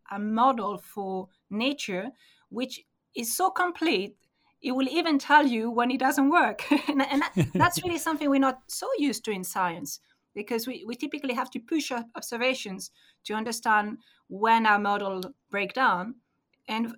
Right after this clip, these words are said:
Speaker 1: in the case of gravity, we know exactly when it will break down. We'll know that will happen. And
Speaker 2: You're
Speaker 1: so we
Speaker 2: talking about s-, singularities like
Speaker 1: That's right,
Speaker 2: the
Speaker 1: exactly.
Speaker 2: black
Speaker 1: So
Speaker 2: hole or
Speaker 1: that's right,
Speaker 2: quantum,
Speaker 1: that's right.
Speaker 2: quantum mechanics?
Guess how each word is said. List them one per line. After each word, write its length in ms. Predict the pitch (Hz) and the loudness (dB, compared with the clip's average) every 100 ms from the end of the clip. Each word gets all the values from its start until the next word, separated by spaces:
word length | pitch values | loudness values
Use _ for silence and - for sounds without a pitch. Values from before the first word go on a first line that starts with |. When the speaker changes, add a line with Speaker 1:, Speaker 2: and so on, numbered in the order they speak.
| - | -4
Speaker 1:
in 80 | |
the 80 | 254 | -4
case 200 | 262 294 | -2 -2
of 120 | 277 | -2
gravity, 400 | 240 302 294 - | 4 4 4 -2
we 160 | 240 269 | 0 2
know 220 | 262 320 | 4 4
exactly 540 | 226 208 262 269 196 180 | 2 4 2 2 0 -2
when 200 | 208 208 | -2 -2
it 100 | 196 | -4
will 160 | 202 | -4
break 260 | 196 196 190 | -4 -6 -2
down. 260 | 214 175 | 0 0
We'll 180 | 190 226 | 0 0
know 360 | 233 285 269 202 | 2 4 4 4
that 200 | 220 220 | 4 4
will 140 | 208 | 0
happen. 500 | 196 240 233 165 190 - _ _ - | 2 2 2 -6 -12 -16 _ _ -12
And 120 | 214 | -2
Speaker 2:
You're 160 | 135 - | 0 4
Speaker 1:
so 40 | |
we 100 | 151 | 2
Speaker 2:
talking 200 | 131 135 | 2 0
about 360 | 110 120 117 110 - _ | 2 2 2 -2 -8 _
s-, 160 | - - | -12 -10
singularities 1040 | - 135 120 117 110 107 107 - 104 98 87 | -4 0 0 2 0 0 -2 -2 -2 -2 -4
like 260 | 90 90 | -4 4
Speaker 1:
That's 400 | 226 233 226 226 | 10 12 12 8
right, 240 | 214 196 196 | 2 2 2
Speaker 2:
the 60 | |
Speaker 1:
exactly. 260 | 208 214 196 | 0 4 4
Speaker 2:
black 140 | 120 | 4
Speaker 1:
So 60 | 180 | 2
Speaker 2:
hole 420 | 123 117 117 117 | 4 4 4 2
or 200 | 110 110 | 2 8
Speaker 1:
that's 220 | 117 104 | 8 6
right, 40 | - | 4
Speaker 2:
quantum, 300 | 127 120 127 | 4 4 0
Speaker 1:
that's 160 | 123 - | -2 0
right. 60 | |
Speaker 2:
quantum 200 | 131 131 | 0 2
mechanics? 440 | 123 131 147 165 | 0 0 -4 -8